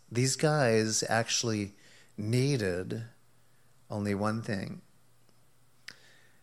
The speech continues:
They needed to have God show them what it is they were to do.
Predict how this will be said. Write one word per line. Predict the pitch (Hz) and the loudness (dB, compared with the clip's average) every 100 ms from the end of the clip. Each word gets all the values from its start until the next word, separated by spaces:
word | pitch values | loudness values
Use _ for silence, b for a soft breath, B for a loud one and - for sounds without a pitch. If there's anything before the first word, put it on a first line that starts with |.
| B - | B -12
They | 104 107 | -6 -2
needed | 107 113 123 127 | 0 0 0 -2
to | 123 123 | -2 -2
have | 117 113 110 | 0 0 2
God | 107 101 | 2 2
show | - - - 117 120 120 | 2 2 4 4 4 2
them | 107 92 92 95 101 113 - - - - - b b b | 0 -4 -4 -6 -8 -10 -16 -20 -20 -20 -20 b b b
what | 98 98 | 0 2
it | 104 104 | 2 0
is | 107 95 | 0 0
they | 107 107 | 0 0
were | 104 110 117 | -2 -2 -4
to | - | -6
do. | 90 95 92 92 123 | -8 -8 -8 -10 -14